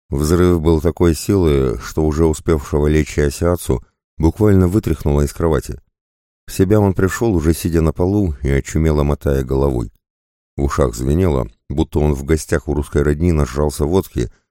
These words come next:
и заснул в церкви на колокольне. А звонарь скотина его не заметил. Да-да, и такое в молодости случалось. А ощущения были совершенно аналогичные. Следующие несколько минут прошли фактически без участия сознания.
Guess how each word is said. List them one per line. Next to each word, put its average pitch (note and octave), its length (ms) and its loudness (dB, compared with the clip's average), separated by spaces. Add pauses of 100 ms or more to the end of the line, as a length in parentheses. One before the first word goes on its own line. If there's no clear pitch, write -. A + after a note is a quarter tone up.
(140)
и F2+ 80 2
заснул F#2 420 2
в - 80 -6
церкви C2 480 -2
на C2+ 160 0
колокольне. A#1+ 640 -2 (480)
А D#2 100 4
звонарь E2 440 2
скотина A#2 440 0
его E2 240 4
не F#2+ 80 2
заметил. B1+ 480 -2 (300)
Да-да, E2 440 0 (360)
и A2 100 0
такое G#2+ 460 2
в D2 100 -2
молодости C2+ 460 -2
случалось. B1 520 -4 (460)
А D2+ 80 -2
ощущения E2+ 720 2
были E2 240 2
совершенно D#2+ 680 -2
аналогичные. C2 800 -4 (840)
Следующие G2 560 4
несколько F#2+ 400 2
минут G#2 380 4
прошли E2+ 340 -2
фактически E2+ 600 -4
без D2+ 160 -2
участия D2+ 420 -2
сознания. B1+ 580 -4